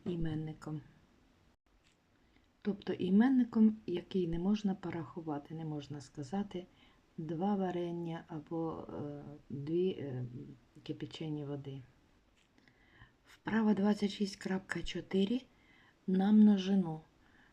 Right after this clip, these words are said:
тобто зворот there are і підмет виражений мро-, множиною. У нас є тут чотири стовпчики, і треба скласти речення.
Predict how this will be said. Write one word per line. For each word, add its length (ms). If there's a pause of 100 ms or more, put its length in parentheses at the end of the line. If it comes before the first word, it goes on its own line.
(120)
тобто 480 (100)
зворот 680 (140)
there 440 (280)
are 320 (580)
і 120
підмет 540 (100)
виражений 840
мро-, 320 (140)
множиною. 720 (1000)
У 40
нас 320
є 100
тут 220
чотири 380
стовпчики, 760 (1500)
і 160
треба 380
скласти 680 (140)
речення. 720